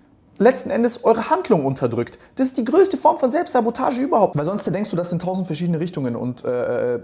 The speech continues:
da müsst ihr auch aufpassen, wenn ihr Freunde habt und so, die da so ein bisschen neigen zu diesem ganzen übertriebenen Pessimismus, ne? Kann ja auch manchmal super realistisch und ordentlich sein, so ich will jetzt nicht sagen, dass man darauf nicht hören soll. Und das hier soll jetzt nicht so eine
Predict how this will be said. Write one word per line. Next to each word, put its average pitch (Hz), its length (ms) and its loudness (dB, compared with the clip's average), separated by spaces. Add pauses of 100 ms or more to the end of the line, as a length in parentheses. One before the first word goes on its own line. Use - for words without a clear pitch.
da 127 80 -4
müsst 175 180 -4
ihr 170 80 -2
auch 160 80 -6
aufpassen, 175 480 -6
wenn 143 120 -4
ihr 139 100 -4
Freunde 156 340 -4
habt 151 140 -4
und 147 80 -6
so, 147 100 -2
die 139 100 -4
da 131 120 0
so 127 100 -4
ein 131 60 -4
bisschen 135 260 -6
neigen 135 260 -2
zu 131 120 -8
diesem 123 240 -4
ganzen 123 480 -6 (100)
übertriebenen 151 640 2
Pessimismus, 143 540 -2
ne? 139 240 0
Kann 117 240 -2
ja - 80 4
auch - 140 4
manchmal 113 360 2
super 117 260 2
realistisch 113 400 2
und 110 100 -4
ordentlich 135 300 2
sein, 135 180 -2
so 127 80 -4
ich 117 80 -6
will 123 80 0
jetzt - 80 -6
nicht 120 100 -8
sagen, 117 160 0
dass 110 100 -6
man 113 80 -4
darauf 110 220 2
nicht 110 160 -6
hören 123 100 4
soll. 127 200 2 (680)
Und 123 80 -2
das 117 140 6
hier 120 80 2
soll 123 100 8
jetzt 127 160 2
nicht 131 100 2
so 135 120 4
eine 120 200 4